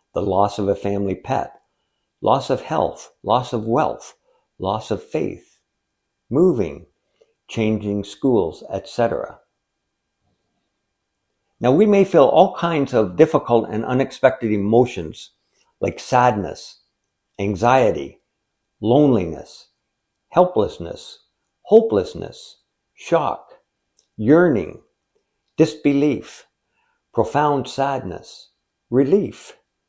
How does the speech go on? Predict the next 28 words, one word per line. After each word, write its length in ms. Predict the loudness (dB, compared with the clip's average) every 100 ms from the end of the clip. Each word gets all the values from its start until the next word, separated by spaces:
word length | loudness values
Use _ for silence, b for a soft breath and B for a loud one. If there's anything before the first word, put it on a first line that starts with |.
| _ _ _ _ _
fear, 560 | -2 0 0 -2 -8 _ _ _ _ _ _ _ _
numbness, 760 | 0 0 0 -4 -8 -16 -20 _ _ _ _ _
uncertainty, 840 | -6 -4 -2 -2 -2 -10 -12 -20 _ _ _ _ _ _ -4
maybe 340 | 0 0 -2
anger 360 | -2 -4 -2 -2
and 240 | -4 -4
maybe 260 | -4 -2 -4
guilt. 460 | -4 -4 -4 -6 -20 _ _ _ _ _ _ _ _
Now, 100 | 0
this 220 | 4 4
stew 280 | 2 6 8
of 80 | 8
emotions 720 | 6 6 6 4 -4 -6 -10 _ b b b
can 160 | 0
be 80 | 0
summarized 600 | 0 -2 -2 0 0 0
as 160 | -2 -4
grief, 560 | 2 4 4 0 -10 _ B B B
and 140 | 0
it's 160 | 0 0
often 340 | 0 0 -2
the 60 | -2
strongest 500 | -2 0 0 -2 -2
set 160 | -2
of 100 | 0
emotions 600 | 0 0 0 0 -6 -8 -4
we 360 | -2 -2 -6 _ _
may 220 | -8